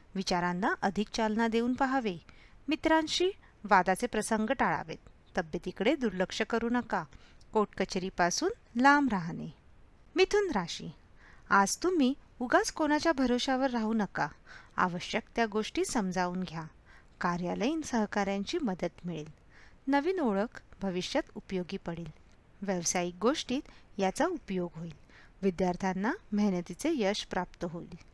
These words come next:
कर्क राशी, आज जुन्या दुखण्यांना गांभीर्याने घ्या. सामाजिक क्षेत्रात नवीन ओळख होईल.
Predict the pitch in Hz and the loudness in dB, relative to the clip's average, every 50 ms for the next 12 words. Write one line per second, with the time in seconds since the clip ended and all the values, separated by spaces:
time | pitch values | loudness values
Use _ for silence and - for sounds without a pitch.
0 | - - 311 311 320 320 - - 285 262 208 170 170 - - 156 160 156 - - | 4 6 6 6 6 4 2 0 2 2 2 0 -2 -6 -10 -14 -14 -16 -18 -20
1 | - - - - - - - - - - - - - - - - - - - - | -20 -20 -20 -20 -20 -20 -20 -20 -20 -20 -20 -20 -20 -20 -20 -20 -20 -20 -2 6
2 | - 277 302 226 208 262 - - - - - - - - - - - 208 - 233 | 6 8 8 8 4 2 0 -6 -14 -16 -20 -20 -20 -20 -20 -10 -6 -2 0 2
3 | 240 254 320 359 349 330 - 302 302 311 302 302 294 311 330 370 - - 202 190 | 2 2 2 0 0 -2 0 0 2 2 2 2 0 0 -2 -2 -4 -8 -4 -2
4 | 208 196 185 175 202 185 185 202 190 180 185 180 - - 151 - - - - - | 0 0 2 0 0 0 0 -2 -2 -2 -4 -6 -6 -8 -12 -12 -14 -18 -20 -20
5 | - - - - - - - - - - - 202 180 170 165 175 180 - 262 - | -20 -20 -20 -20 -20 -20 -20 -18 -12 0 0 2 2 2 -2 -6 -6 -6 -8 -6
6 | - - - 202 - - - 190 214 311 - - - - - - - - 196 185 | -6 -4 -4 -4 -4 -4 0 2 2 2 2 -4 -14 -20 -20 -20 -12 -6 -4 -2
7 | 180 185 190 196 202 202 214 220 - - 247 247 220 175 | -2 0 0 0 0 0 0 0 -2 -2 -4 -4 -4 -4